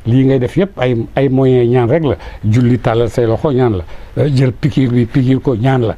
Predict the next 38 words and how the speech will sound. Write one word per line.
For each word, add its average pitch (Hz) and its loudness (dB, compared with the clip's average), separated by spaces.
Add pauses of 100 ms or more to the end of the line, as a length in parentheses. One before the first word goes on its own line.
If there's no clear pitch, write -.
(280)
Jël 135 2
garab 123 0
gi, 123 0
jox 127 0
la 139 0
ko, 123 -2
nga 127 2
naan, 135 2
ñaan 139 2
la. 90 -8 (220)
Yooyu 160 2
yëpp 214 -4
ña-, 151 -2 (120)
euh, 135 -2 (160)
euh, - -6 (100)
ñaan 143 2
la. - -8 (380)
Su - -8
ko 143 2
defee 139 2
nag, 165 0 (240)
su 143 -4
fekkee 147 0
ràññewoo 170 0 (260)
ñaan, 147 0 (560)
di, 135 -2 (100)
ñaan 156 2
nga 156 2
bëgg 156 0
ko 160 -2
tëj 143 -2
fenn 135 -2
rek, 151 -2
te 175 -2
ki 165 -2
ngay 175 2
ñaan 156 0
tëjuwut. 143 -4